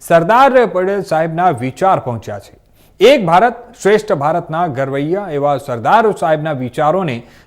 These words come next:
લોકો સુધી પહોંચાડવાના આશય સાથે નીકળેલી યુનિટી માર્ચ યાત્રામાં જોડાવાનો હર્ષ સંઘવીએ આનંદ વ્યક્ત કર્યો હતો. જ્યારે આ પ્રસંગે હર્ષ સંઘવી સાથે અર્જુનભાઈ મોઢવાડિયા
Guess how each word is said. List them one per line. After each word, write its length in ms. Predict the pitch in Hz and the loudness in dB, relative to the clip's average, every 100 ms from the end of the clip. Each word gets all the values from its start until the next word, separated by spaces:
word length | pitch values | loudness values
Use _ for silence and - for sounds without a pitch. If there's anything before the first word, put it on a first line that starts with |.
| 131 | 0
લોકો 360 | 160 202 285 | 2 4 4
સુધી 240 | 233 226 214 | 2 0 0
પહોંચાડવાના 640 | 170 156 175 170 170 196 | 0 0 0 0 -2 -4
આશય 420 | 160 147 151 233 | -4 -6 -2 -2
સાથે 360 | 190 147 143 165 | 0 -2 -2 -4
નીકળેલી 520 | 143 127 139 143 135 | -6 -6 -4 -4 -4
યુનિટી 300 | 131 151 151 | -6 -6 -6
માર્ચ 340 | 143 139 135 | -6 -6 -8
યાત્રામાં 600 | 123 113 127 196 214 185 | -8 -8 -4 -2 0 0
જોડાવાનો 680 | 127 143 147 139 135 170 180 _ _ | -2 -2 -2 -2 -4 -8 -12 _ _
હર્ષ 220 | 165 214 220 | 0 0 0
સંઘવીએ 720 | 190 160 147 214 190 107 - - - | -2 -4 -2 0 0 -2 -10 -20 -6
આનંદ 360 | 180 233 220 | -2 0 0
વ્યક્ત 340 | 135 143 - 127 | -2 -2 -4 -6
કર્યો 260 | 107 104 | -8 -12
હતો. 320 | 101 139 - _ _ _ _ - | -10 -12 -14 _ _ _ _ -4
જ્યારે 260 | 123 214 | 2 4
આ 100 | 269 | 6
પ્રસંગે 400 | 262 226 214 233 | 4 0 0 2
હર્ષ 320 | 285 160 196 214 | 4 4 2 0
સંઘવી 440 | 185 165 151 190 | -2 -4 -4 -4
સાથે 420 | 175 151 185 208 | -2 -4 -2 -2
અર્જુનભાઈ 520 | 190 135 156 139 160 | -2 -4 -4 -2 -4
મોઢવાડિયા 640 | 147 123 135 131 135 175 | -6 -8 -6 -4 -4 -4